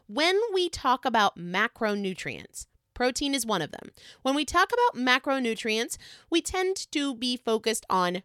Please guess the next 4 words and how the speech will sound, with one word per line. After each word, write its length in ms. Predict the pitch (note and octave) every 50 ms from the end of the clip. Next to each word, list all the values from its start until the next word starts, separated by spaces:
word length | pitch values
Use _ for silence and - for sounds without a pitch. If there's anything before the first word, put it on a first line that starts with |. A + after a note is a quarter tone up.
| _ -
protein, 580 | - D4+ D#4+ F4 - - F#4+ F#4 F#4 F4+ F#4+ - - _ _
carbohydrate, 800 | - - C4+ C4 B3+ A#3+ A#3 A3+ A3+ A3 - A3 G#3+ G#3+ G#3 - _
and 180 | - G#3 G#3+ G3+ - _ _ _ _ _ -
fat. 340 | F#3 - - - - -